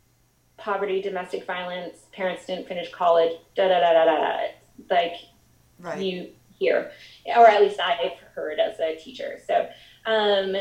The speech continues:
Speaker 1: and I, so I put myself through college. I decided to major in psychology, decided that I wanted to work on myself, but also learn, like,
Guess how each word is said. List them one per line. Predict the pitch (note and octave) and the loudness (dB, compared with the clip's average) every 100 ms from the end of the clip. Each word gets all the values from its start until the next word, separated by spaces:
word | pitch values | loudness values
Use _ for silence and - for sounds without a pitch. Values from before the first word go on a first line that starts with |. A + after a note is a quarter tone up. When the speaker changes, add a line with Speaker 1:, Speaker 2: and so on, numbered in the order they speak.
| G3 _ _ _ _ _ _ _ _ D4 | -8 _ _ _ _ _ _ _ _ 0
Speaker 1:
and | C4+ B3+ A#3+ A#3 A3 A3 - - - | 0 0 0 -2 -2 -6 -8 -12 -6
I, | A3+ A3+ - - - | -2 -2 -4 -6 0
so | G#3 | 2
I | A3+ | 2
put | D4 B3+ | 0 -2
myself | B3+ C4 B3 - | -2 -4 -6 -4
through | G#3+ G#3 - | -6 -6 -6
college. | D4+ D4 C#4+ C#4+ C#4 - - | -2 2 4 4 4 -4 -6
I | G3+ | -6
decided | F#3+ F#3 G3+ F#3+ G3 F#3+ - | -8 -8 -4 -2 -2 -4 -10
to | F#3+ F3+ F3 F3 | -12 -10 -14 -14
major | F3+ F3 F3+ | -12 -12 -12
in | E3+ - | -12 -12
psychology, | E3 - A#3+ A#3 A3+ A3 G#3+ G#3+ G3+ G3+ | -14 -10 -2 0 2 0 0 2 0 -4
decided | F3 - F3 E3+ E3 | -10 -6 -4 -2 -2
that | E3+ | -4
I | E3 F#3 | -2 -4
wanted | F#3 F#3 F#3 - | -4 -8 -12 -16
to | F#3+ | -10
work | F#3 F#3 F#3 | -6 -6 -8
on | F3 | -12
myself, | E3+ - A3+ A#3 A#3 | -12 -4 -2 -2 -2
but | G#3 | -4
also | G3 G3 F#3+ F#3+ | -4 -6 -12 -14
learn, | F#3+ F#3+ - - | -14 -14 -16 -20
like, | - | -20